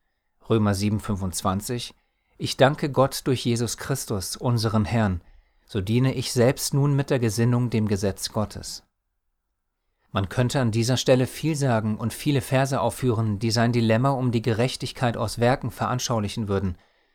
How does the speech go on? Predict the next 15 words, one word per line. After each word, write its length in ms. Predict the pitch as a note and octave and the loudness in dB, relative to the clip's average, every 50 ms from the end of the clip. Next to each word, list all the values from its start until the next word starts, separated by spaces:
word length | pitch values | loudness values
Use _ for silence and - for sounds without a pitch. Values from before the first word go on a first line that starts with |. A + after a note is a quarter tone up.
| _ _ _ | _ _ _
aber 220 | - G#2 G#2 G2+ F#2+ | -6 -2 0 0 2
in 100 | A#2 A2+ | 0 2
ganz 300 | G2+ A2+ A#2 B2+ - - | 2 2 2 2 0 -4
kurz 340 | - - C3 C#3+ - - - | -4 -2 0 0 0 -2 -4
kann 140 | - D3 | -2 0
man 140 | C#3 B2 A#2+ | 0 0 0
Folgendes 500 | - - - B2+ A#2 A#2 A#2+ G#2+ F#2+ - | 0 2 2 2 2 2 0 -2 -4 -4
festhalten. 580 | - B2 G#2+ - - - A2+ F2 E2 - - - _ _ _ _ _ _ _ _ _ | -4 -4 -4 -4 -4 -4 -4 -6 -6 -8 -12 -20 _ _ _ _ _ _ _ _ _
Auf 160 | - - - - | -4 -4 -2 0
der 140 | C#3 A#2+ | -2 -2
einen 260 | B2 B2 C3 D3 D3 C#3 | 0 0 0 2 2 2
Seite 320 | B2 C3+ B2 B2 - C3 | 4 4 4 4 4 2
musste 280 | B2 B2 B2 - - - | 2 2 0 -2 -4 -4
Paulus 420 | - - B2 B2 A#2 A#2 - - | 2 2 4 4 4 2 -2 -6
klarstellen, 640 | - - B2+ B2 C3 - - - C#3+ A#2 A2 G#2 F#2+ | -4 -2 0 0 0 -2 -4 -2 -2 0 0 0 -2